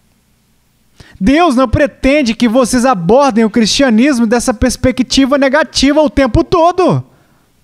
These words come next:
Sim, nós realmente temos que olhar para as coisas e pesá-las. Isso é certo, isso é errado, isso edifica, isso me traz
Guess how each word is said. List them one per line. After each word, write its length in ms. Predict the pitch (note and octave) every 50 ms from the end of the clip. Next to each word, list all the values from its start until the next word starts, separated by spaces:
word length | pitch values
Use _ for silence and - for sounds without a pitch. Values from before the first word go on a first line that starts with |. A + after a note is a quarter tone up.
| _ _ _ _ _ _ _ _ _ _ - - - - - -
Sim, 320 | C4 - - C#4+ D#4+ D#4 C4+
nós 220 | A3+ A#3+ A#3 F#3+
realmente 400 | G3+ B3+ C#4+ C4+ B3 C#4 - -
temos 200 | - B3+ B3+ -
que 120 | - - D#4
olhar 220 | B3+ G3 G#3 A3+
para 140 | - B3+ C4
as 120 | A3+ -
coisas 400 | - - G#3+ G#3+ A3 A3+ A3+ A3+
e 60 | B3+
pesá-las. 720 | - - C#4+ D4+ D4 A#3+ A3+ C#4+ D4 C#4+ B3 G3 D3+ - - - - F3 -
Isso 200 | G3 F3+ - A#3
é 40 | G#3
certo, 480 | - - - A3+ B3+ C4+ B3+ A#3+ A3+
isso 160 | G#3 - A3+
é 40 | G#3+
errado, 580 | G3 E3+ F#3 A3 B3+ B3+ B3+ A#3 A#3 B3+ B3 A3+ - _ - - - _ -
isso 240 | G#3 G3+ - -
edifica, 960 | A3+ F#3+ F3 F#3+ E3 - - A3+ A#3+ B3+ C4+ B3 - - C4+ C4 C4 B3+ A3+ - _ _ - - - - _ -
isso 240 | A3 G#3+ - A3
me 100 | G#3+ A3
traz 800 | G#3+ - - G#3 A3 A3+ A3 A3 G#3+ G#3 F#3 - - - - -